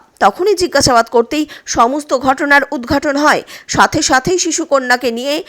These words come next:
শান্তিপুর থানার দ্বারস্থ হয় পরিবার। ও এরপর অভিযুক্তর বিরুদ্ধে একটি লিখিত অভিযোগ দায়ের করে।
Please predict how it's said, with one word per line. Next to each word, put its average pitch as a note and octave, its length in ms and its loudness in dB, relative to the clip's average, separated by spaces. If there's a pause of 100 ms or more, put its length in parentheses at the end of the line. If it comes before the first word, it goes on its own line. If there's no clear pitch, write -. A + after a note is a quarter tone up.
(140)
শান্তিপুর C#4+ 560 0
থানার A#3+ 360 0
দ্বারস্থ G#3+ 360 2
হয় G#3+ 220 2
পরিবার। F3 420 2 (340)
ও G#3 140 4 (100)
এরপর D4 520 6 (200)
অভিযুক্তর E4+ 600 0
বিরুদ্ধে C4 360 -2
একটি D#4 220 -4
লিখিত C4 400 -4
অভিযোগ D#4 600 -2
দায়ের F#3 260 2
করে। - 280 2